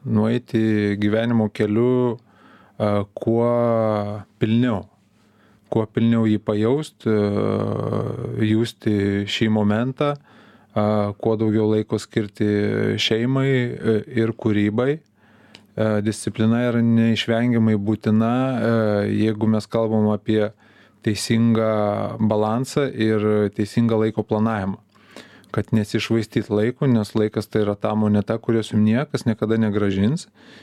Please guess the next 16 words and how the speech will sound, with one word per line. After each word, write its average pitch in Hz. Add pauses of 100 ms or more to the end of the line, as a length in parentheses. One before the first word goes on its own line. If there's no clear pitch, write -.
(120)
Ir 104
tai 110
yra 104
faktas. 113 (460)
A, 104
dėl 107
to 117 (1040)
jį 117
reikia 120
vertint, 117
reikia 110
būt 107
godžiam 117 (640)
savo 104
laiko 104
atžvilgiu. 101